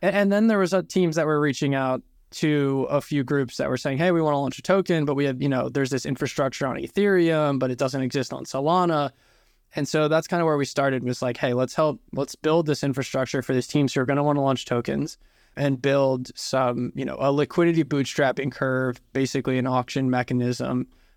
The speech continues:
uh, where price can start high, and if no one's buying, it goes lower, but when people buy, the price jumps up." So there's,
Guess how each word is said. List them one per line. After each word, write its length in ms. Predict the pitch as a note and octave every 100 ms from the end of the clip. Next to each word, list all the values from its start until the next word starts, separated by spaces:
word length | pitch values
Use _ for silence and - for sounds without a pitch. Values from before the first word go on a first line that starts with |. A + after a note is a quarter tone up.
| -
uh, 340 | C#3+ C3 A#2+
where 180 | A#2+ B2
price 320 | A#2 C#3+ C3
can 140 | - C3
start 320 | - C3 A2+
high, 380 | - B2 B2 B2+
and 140 | B2+
if 120 | B2+
no 100 | C#3
one's 180 | B2+ B2+
buying, 300 | - B2+ B2
it 80 | B2
goes 260 | C3+ C3+ B2+
lower, 680 | B2 B2 B2 A#2+ B2 C3 -
but 120 | B2+
when 120 | B2+
people 240 | B2 C3 B2+
buy, 340 | B2+ B2 B2
the 80 | B2
price 280 | - B2+ -
jumps 260 | C3+ A#2+
up." 200 | D3 C3+
So 120 | -
there's, 300 | C#3+ C#3 -